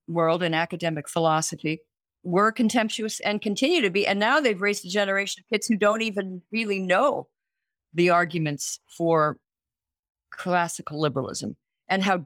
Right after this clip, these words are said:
dangerous it is to reject the rule of law,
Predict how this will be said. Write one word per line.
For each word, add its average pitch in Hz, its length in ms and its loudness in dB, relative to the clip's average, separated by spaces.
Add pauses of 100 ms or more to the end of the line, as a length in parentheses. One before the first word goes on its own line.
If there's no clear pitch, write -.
(140)
dangerous 196 680 2
it 156 80 -2
is 147 320 0
to 170 160 -4
reject 165 540 -2 (100)
the 165 160 0
rule 165 260 2
of 147 100 -2
law, 151 380 4